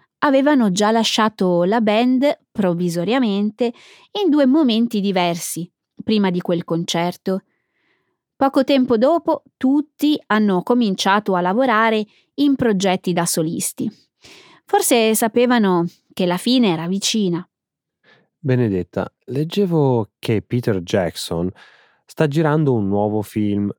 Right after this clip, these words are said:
Speaker 2: usando le cinquantacinque ore di riprese che non sono state usate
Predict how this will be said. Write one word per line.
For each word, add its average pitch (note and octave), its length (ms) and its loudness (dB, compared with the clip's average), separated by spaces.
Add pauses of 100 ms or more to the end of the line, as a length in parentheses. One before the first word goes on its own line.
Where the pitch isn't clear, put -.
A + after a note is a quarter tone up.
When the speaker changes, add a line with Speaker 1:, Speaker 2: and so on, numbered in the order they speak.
(380)
Speaker 2:
usando A2 520 0
le F2 220 -4
cinquantacinque F#2+ 1160 -4
ore A2 320 0
di F2 160 -6
riprese F#2+ 640 -4 (540)
che E3+ 260 -2
non E3 480 2
sono F3 280 -2
state D#3 400 -2
usate D3+ 680 -2